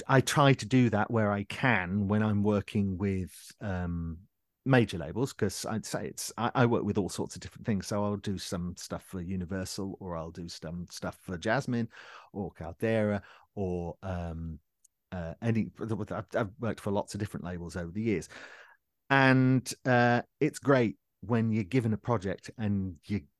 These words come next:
given carte blanche to actually get into the archives. But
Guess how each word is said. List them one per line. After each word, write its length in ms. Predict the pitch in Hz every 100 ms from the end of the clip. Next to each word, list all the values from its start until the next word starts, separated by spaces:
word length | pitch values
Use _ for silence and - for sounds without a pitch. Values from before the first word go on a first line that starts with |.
| _
given 400 | 143 113 107 104 -
carte 320 | - 110 -
blanche 380 | 110 104 90 -
to 120 | 107
actually 260 | 98 - 101
get 160 | 107 101
into 200 | 90 92
the 120 | 92
archives. 520 | 98 92 87 85 - -
But 140 | -